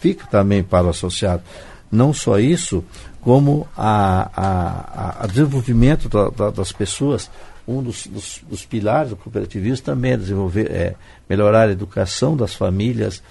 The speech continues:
dos cooperados, dos funcionários de, e das sociedades também de maneira geral. E também a formação das pessoas. Então a formação das pessoas não tá somente você,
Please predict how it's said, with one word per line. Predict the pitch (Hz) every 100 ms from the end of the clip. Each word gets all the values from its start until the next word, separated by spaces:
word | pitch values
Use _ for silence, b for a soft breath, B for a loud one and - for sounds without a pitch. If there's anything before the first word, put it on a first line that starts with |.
| b b b -
dos | 92
cooperados, | - 107 98 95 101 127 107 104 92 -
dos | 82 82
funcionários | - 95 - 90 92 120 117 107 101 92 b b b _
de, | 98 -
e | -
das | 117 151 170
sociedades | 123 - 92 92 117 -
também | 160 127 160
de | 185
maneira | 123 95 101 87
geral. | 82 87 87 78 B B B B 117
E |
também | 113 131 117 131 165 175 B -
a | 117
formação | - 160 190 175 - - 160 151
das | 110 -
pessoas. | 92 - - 92 78 - b b b
Então | - - 151
a |
formação | 151 131 113 120
das | 107
pessoas | - 87 - 139 143
não | 170
tá | - 123
somente | - 104 98 117 -
você, | 135 131 139